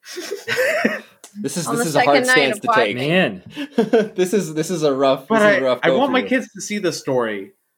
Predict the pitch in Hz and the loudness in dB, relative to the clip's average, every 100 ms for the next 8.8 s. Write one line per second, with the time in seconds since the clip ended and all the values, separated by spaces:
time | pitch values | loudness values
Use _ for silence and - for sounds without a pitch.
0 | _ _ 269 330 294 175 254 339 359 370 | _ _ -6 -4 -2 2 2 2 0 0
1 | 339 320 359 - - 262 190 208 247 - | -2 -2 -4 -4 -6 -4 -2 0 -4 -4
2 | - - _ 147 143 - - 349 269 294 | -18 -20 _ -2 0 -2 0 0 2 0
3 | 277 247 220 240 240 196 165 165 - 165 | 0 -4 0 0 0 0 2 0 0 0
4 | 160 160 170 220 240 214 196 - - _ | 2 0 0 -2 -2 -2 -2 -4 -16 _
5 | _ _ 156 139 170 156 147 139 175 180 | _ _ -6 0 0 0 0 2 2 2
6 | 156 143 175 - 151 147 139 143 139 143 | -2 -2 -8 -6 -4 -4 -4 -2 -2 -2
7 | 127 117 123 120 117 _ 120 123 120 113 | -8 -4 -4 -4 -12 _ -2 -2 -4 -8
8 | 104 _ _ _ _ 139 131 127 | -10 _ _ _ _ -2 -2 -2